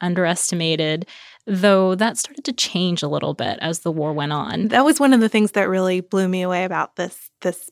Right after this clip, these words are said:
Speaker 2: podcast, too, that, that you would have to go <laughs> through that transformation of feeling that people would be so confident to speak in front of their slaves at the beginning of the war, at least.
Speaker 1: Yeah,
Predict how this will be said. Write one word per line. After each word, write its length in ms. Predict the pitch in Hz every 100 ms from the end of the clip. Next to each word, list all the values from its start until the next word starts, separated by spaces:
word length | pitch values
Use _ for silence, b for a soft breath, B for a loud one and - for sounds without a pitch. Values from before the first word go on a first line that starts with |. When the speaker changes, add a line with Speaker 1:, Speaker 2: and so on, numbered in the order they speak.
| -
Speaker 2:
podcast, 600 | 277 311 - 170 190 -
too, 380 | - 285 190 185
that, 400 | 185 185 180 - B B B B _ _
that 200 | - 208
you 180 | 214 220
would 100 | 214
have 240 | 202 220
to 180 | - 214 180 _ _ 214
go 200 | 220 214
<laughs> 0 |
through 440 | 226 - - 247 247
that 220 | 202 -
transformation 720 | - 208 - 196 185 180 190
of 100 | 185
feeling 300 | - 180 175
that 160 | 180 -
people 340 | - 214 214
would 200 | 208 196
be 200 | 196 196
so 380 | 190 - 214 214
confident 720 | 214 208 220 254 196 170 -
to 160 | - 190
speak 380 | - - 196 190
in 100 | 190
front 220 | 175 175
of 80 | 170
their 100 | 170
slaves 420 | - 175 170 -
at 60 |
the 80 | 175
beginning 340 | 175 - 175 175
of 60 |
the 80 | 185
war, 240 | 175 165
at 100 | 165
least. 540 | - 175 190 - - B B -
Speaker 1:
Yeah, 380 | 269 190 -